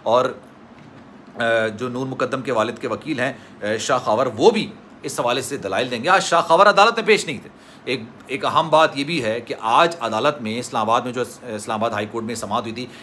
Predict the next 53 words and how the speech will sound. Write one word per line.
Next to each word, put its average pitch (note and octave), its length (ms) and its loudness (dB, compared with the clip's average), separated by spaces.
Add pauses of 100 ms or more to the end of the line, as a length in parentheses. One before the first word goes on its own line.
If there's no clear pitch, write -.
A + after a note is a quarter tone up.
इसमें D3 300 -8
शाह A#2+ 260 -2
खावर B2 400 -2
मौजूद G#2 680 -8
नहीं A#2+ 280 -8
थे। F#2+ 140 -8
नूर C3+ 180 -6
मुकद्दम B2+ 420 -8
के A#2 100 -8
वालिद G2+ 320 -6
के B2 100 -10
वकील G#2+ 380 -8 (280)
आज C3+ 200 4
अदालत G#2+ 320 -4
में A#2+ 100 -8
पेश G#2+ 240 -6
नहीं A2 140 -8
थे, C#3 60 -4
शायद G3+ 260 4
इस G#3+ 140 -6
वजह F#3 140 0
से F#3 140 -2
क्योंकि D#3 480 -4
ख्वाजा D3 320 2
हारिस D#3+ 280 0
ने E3+ 60 2
आज D#3+ 80 0
अपने D#3 160 -6
दलाइल B2+ 260 0
मुकम्मल C3+ 340 -2
करने C#3+ 240 -4
थे, C#3+ 200 -2
एक E3+ 160 -2
घंटे D3+ 240 -2
तक - 140 -4
ये B2+ 60 -6
समात G#2 360 -4
रही। G2+ 140 -6 (340)
तो G3 60 -2
जनाब, F#3+ 400 4 (240)
आज A3 280 6
की C4 120 0
वीडियो E3 440 2
इन F#3 140 -6
तीन G#3+ 340 0
basic F#3 380 -2
points G3 300 2
पर F3+ 160 2
थी F3+ 120 -4
जो F3 120 -2
कि F3+ 120 -2
समात F3 560 4 (180)
में C#3 120 -8